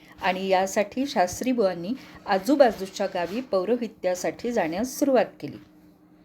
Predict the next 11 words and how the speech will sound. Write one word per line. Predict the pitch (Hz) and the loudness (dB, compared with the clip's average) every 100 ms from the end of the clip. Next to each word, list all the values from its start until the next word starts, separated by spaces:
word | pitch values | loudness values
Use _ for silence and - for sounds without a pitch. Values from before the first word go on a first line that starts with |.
| _ _ - - | _ _ -8 2
एके | 277 311 | 4 4
दिवशी | 339 359 359 349 | -2 -2 -2 -2
शास्त्रीबुवा | 277 214 - 269 269 226 185 208 196 | 2 0 0 -2 0 0 0 0 0
गोवा | 190 196 254 | 2 4 2
प्रांती | 285 220 185 - 220 - | 4 2 2 -6 -8 -4
कामानिमित्त | 185 180 185 190 202 - 208 | -4 -2 -6 -6 -8 -4 -2
एका | 170 - 196 220 | -2 -2 -2 0
यजमानाच्या | 233 165 170 208 254 220 226 | 2 0 0 2 2 2 -2
घरी | 196 196 180 | -4 -6 -4
गेले | 165 165 | -2 0
असता, | 180 180 - 214 | 0 -2 -4 -4